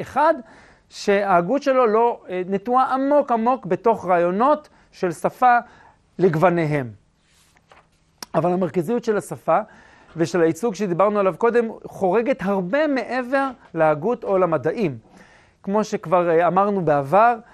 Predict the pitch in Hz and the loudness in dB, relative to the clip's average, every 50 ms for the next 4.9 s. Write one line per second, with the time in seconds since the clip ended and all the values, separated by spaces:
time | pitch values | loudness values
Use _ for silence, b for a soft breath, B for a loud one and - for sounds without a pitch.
0 | B B B B B 180 180 - 202 190 196 190 170 175 170 190 214 180 208 185 | B B B B B -4 -2 0 -2 -2 0 0 0 0 0 0 0 0 0 2
1 | 175 190 202 170 202 190 - 180 180 143 127 147 143 123 120 196 254 269 285 - | 2 2 2 4 2 0 2 0 -2 -2 -4 -8 -8 -4 0 2 2 2 2 -2
2 | - - b b b b b 170 156 180 190 208 226 208 214 190 196 190 185 - | -6 -20 b b b b b -2 2 2 4 4 2 0 -2 -4 -4 -4 -4 -4
3 | 196 190 202 202 202 196 175 185 - - 180 151 151 165 196 185 190 151 151 170 | -4 0 0 0 0 0 -4 -6 -4 -4 -6 -4 -2 0 0 0 0 0 0 -2
4 | 156 156 156 156 156 - 262 262 262 240 214 196 - - - 175 160 | 0 0 -2 -2 -2 0 0 2 2 2 0 -2 0 2 2 2 2